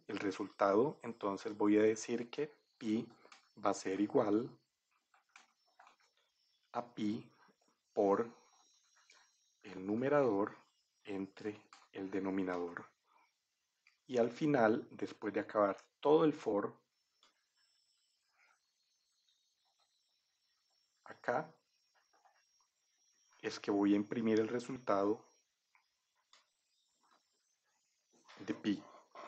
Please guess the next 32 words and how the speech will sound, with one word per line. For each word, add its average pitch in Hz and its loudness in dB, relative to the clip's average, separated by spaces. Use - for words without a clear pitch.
el 104 -4
cual 98 4
lo 113 8
voy 104 6
a 98 2
multiplicar 110 0
por 143 4
dos - 6
para 117 -4
que 131 -2
me 120 2
dé, 104 2
eh, 87 -8
para 104 0
eliminar 101 4
el 107 2
dos 101 4
de 92 -4
abajo 95 0
de 98 2
la, 92 -2
de 107 -2
la 98 2
sucesión. 90 -6
Esto - -16
está 95 -6
mal 98 0
tabulado, 151 2
le 110 -6
quitamos 98 -4
ese 107 -6
espacio 131 0